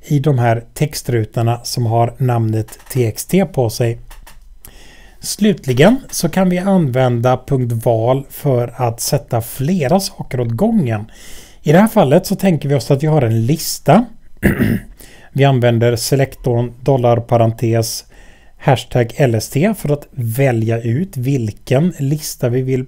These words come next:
prata med. Och därefter så använder vi punkt val, och eftersom vi har indata till val så betyder det att vi vill sätta värden. Och det vi vill sätta i det här fallet är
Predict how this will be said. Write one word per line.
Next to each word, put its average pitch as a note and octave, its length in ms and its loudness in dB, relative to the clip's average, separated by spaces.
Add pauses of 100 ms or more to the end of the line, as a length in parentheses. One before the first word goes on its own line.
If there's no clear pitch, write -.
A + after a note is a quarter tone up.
(140)
prata B2+ 640 0
med. F3 360 2 (480)
Och G3 120 -2
därefter E3+ 460 2
så E3 140 -2
använder A#2+ 400 0
vi A#2 140 0
punkt A#2 340 -2
val, A2+ 760 0
och C3 300 -8
eftersom C#3+ 260 0
vi C#3+ 80 2
har C3 340 4
indata B2+ 800 0
till F#3+ 400 -2
val C3 680 2 (300)
så - 160 -6
betyder D3 400 -2
det C3 80 2
att A#2 180 -6
vi A#2+ 60 0
vill A2 260 -2 (100)
sätta - 560 -4
värden. E3 560 2 (200)
Och - 260 0
det G#3+ 140 0
vi F3+ 100 0
vill D#3 240 -4
sätta F#3 520 -2
i - 60 0
det D3 80 2
här C3 80 2
fallet A2 520 -2
är A2+ 200 -2